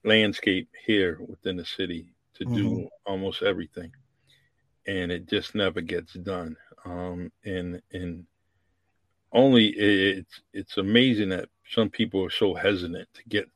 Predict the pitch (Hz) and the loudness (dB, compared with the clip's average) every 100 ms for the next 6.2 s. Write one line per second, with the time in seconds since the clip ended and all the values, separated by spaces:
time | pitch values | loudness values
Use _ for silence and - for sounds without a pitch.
0 | - - 90 - 95 90 90 90 104 107 | -4 -4 -4 -6 -8 -8 -14 -10 -8 -4
1 | 90 101 90 87 82 95 92 87 - - | 0 0 0 -6 -6 -6 -6 -6 -12 -20
2 | - - - - - - 143 120 - 127 | -20 -20 -20 -20 -20 -2 4 4 6 6
3 | 117 110 104 - 123 123 113 92 90 147 | 8 4 2 -2 0 2 2 2 2 2
4 | 139 85 92 90 90 90 - 98 - 107 | 2 -2 -8 -8 -8 -8 -8 -10 -10 -16
5 | 101 _ - 87 - - _ _ _ - | -18 _ -20 -20 -20 -20 _ _ _ -20
6 | - - | -20 -18